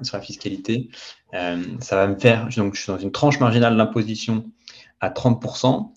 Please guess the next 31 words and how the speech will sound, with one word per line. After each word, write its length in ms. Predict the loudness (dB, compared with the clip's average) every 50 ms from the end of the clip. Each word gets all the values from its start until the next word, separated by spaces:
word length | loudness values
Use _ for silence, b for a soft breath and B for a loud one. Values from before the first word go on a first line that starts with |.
| _
donc 200 | -6 -6 -6 -6
je 60 | -8
vais 100 | -12 -14
faire 260 | -2 0 0 0 2 4
neuf 180 | 4 4 4
cents 180 | 4 0 0 2
euros 260 | 2 0 0 -2 -2
d'économie 400 | -2 -4 -4 -2 0 0 2 2
d'impôt. 300 | 0 -2 -6 -10 -16 -20 _ b b b b b b b
Ces 180 | -6 -4 2
neuf 160 | 4 6 4
cents 180 | 4 4 0 0
euros 400 | 2 0 0 -2 -4 -4 -10 -12 -14 _ _ _ _ _ _ _
d'économie 320 | -8 -4 -2 -2 -2 0
d'impôt, 320 | -2 -4 -2 -2 -2 -2 -2
soit 500 | -6 -10 -4 0 0 2 2 0 -6 -12
c'est 140 | -10 -8 -8
du 80 | -8 -8
pouvoir 220 | -4 0 0 0
d'achat 420 | 0 -2 -4 -4 -6 -6 -8 -10 _ _
que 100 | -10 -10
j'ai 280 | -8 -8 -10 -10 -12 _
tout 120 | -10 -10
de 60 | -10
suite, 340 | -6 -8 -8 -8 -8 -14 -20 b b b b b b b b b b _
euh, 240 | -10 -8 -8 -8 -4
et 80 | -4 -4
dont 140 | -4 -4 -6
je 100 | -8 -8
peux 80 | -6
disposer, 500 | -6 -6 -6 -6 -6 -6 -4 -4 -6 -8